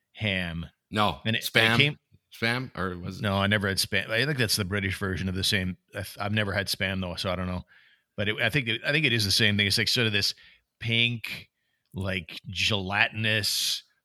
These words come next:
Speaker 1: muck, and you just, you, you need that weird key to kinda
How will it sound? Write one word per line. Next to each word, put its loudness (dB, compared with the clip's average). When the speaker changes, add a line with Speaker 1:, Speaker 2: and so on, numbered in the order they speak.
Speaker 1:
muck, 0
and 0
you 2
just, 0
you, -8
you -8
need 0
that 2
weird 0
key 2
to 2
kinda 0